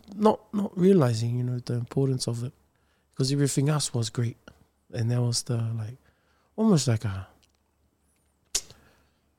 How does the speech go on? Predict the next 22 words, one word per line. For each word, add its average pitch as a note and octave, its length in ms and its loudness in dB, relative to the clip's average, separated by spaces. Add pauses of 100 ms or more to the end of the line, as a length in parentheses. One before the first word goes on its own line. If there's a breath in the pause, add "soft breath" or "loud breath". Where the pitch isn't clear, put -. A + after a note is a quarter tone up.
(220)
like A2+ 140 -8
a A2 80 -10
crutch, - 500 -4 (260)
you B2+ 80 -6
know? D#3+ 220 2 (560)
"Oh, A2+ 140 -4
yeah, B2 340 -4 (760)
I B2 80 -6
know D3+ 160 2
I'm A#2+ 60 2
physically B2+ 460 0
unwell, A2+ 380 0
but - 200 -6 (920)
I'm G2+ 100 -12
still G#3+ 300 4
doing E3+ 260 6
good F3+ 180 6
in D#3+ 80 6
the D3+ 80 6
music, F#3 480 2
and A2+ 160 0
I'm, G#2 220 -6